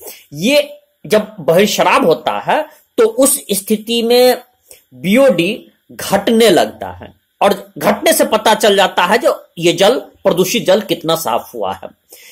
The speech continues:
तो बीओडी को कहते किसको है कि बीओडी oxygen के उस मात्रा को कहते हैं जो जीवाणुओं द्वारा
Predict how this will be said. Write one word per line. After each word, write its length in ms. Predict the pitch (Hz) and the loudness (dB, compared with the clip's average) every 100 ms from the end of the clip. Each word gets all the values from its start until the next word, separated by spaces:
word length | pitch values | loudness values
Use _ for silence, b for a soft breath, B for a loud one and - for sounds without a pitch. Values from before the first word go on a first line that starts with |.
| B B B B | B B B B
तो 60 | 196 | -4
बीओडी 500 | 156 190 294 311 320 | -2 2 2 4 2
को 140 | 359 | 0
कहते 400 | - 208 190 392 | 2 2 2 0
किसको 420 | - 220 - 147 | 0 -2 0 0
है 280 | - - 254 b b | 0 -4 -10 b b
कि 80 | 202 | -6
बीओडी 460 | 151 214 302 247 269 | 0 2 2 2 -2
oxygen 560 | 208 208 - 254 285 | 0 0 0 0 0
के 120 | - | 2
उस 320 | 302 - 294 320 | -2 0 0 0
मात्रा 420 | 311 254 254 247 | 0 0 2 2
को 140 | 247 | 0
कहते 400 | 214 165 165 147 | 2 2 2 0
हैं 240 | 147 262 185 | 0 -2 -2
जो 100 | 180 | -2
जीवाणुओं 600 | 156 190 208 233 311 214 | 0 2 2 4 2 2
द्वारा 340 | 135 139 202 | 2 2 -2